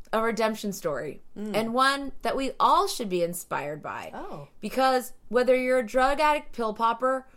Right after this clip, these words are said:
Speaker 1: or you're suffering from a knee injury or a back surgery or a baby having injury or any injury, or you're a sex addict who drives on Ambien,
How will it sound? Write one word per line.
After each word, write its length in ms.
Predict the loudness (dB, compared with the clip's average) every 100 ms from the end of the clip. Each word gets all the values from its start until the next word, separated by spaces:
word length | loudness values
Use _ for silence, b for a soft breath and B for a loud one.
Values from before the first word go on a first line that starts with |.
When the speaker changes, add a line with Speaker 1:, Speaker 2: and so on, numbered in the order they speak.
| b b
Speaker 1:
or 140 | 2 4
you're 140 | 2
suffering 480 | 2 2 2 0 -2
from 200 | -2 -4
a 60 | -2
knee 240 | -2 -2
injury 480 | -2 -4 -4 -4 -4
or 140 | -2 -2
a 40 |
back 320 | 4 4 2
surgery 640 | -2 -4 -2 0 0 0 -2
or 140 | -4
a 40 |
baby 360 | 0 0 0 0
having 300 | 0 0 0
injury 640 | -2 -2 0 0 0 -2 0
or 240 | 0 2
any 280 | 0 -2 -2 -4
injury, 500 | -4 -4 -4 -6 b b b 0
or 120 | 2
you're 160 | 4 0
a 60 |
sex 320 | 0 -2 0 0
addict 280 | 0 -2
who 120 | -6 -2
drives 320 | 2 2 2
on 100 | -2
Ambien, 600 | 0 0 -2 -4 -8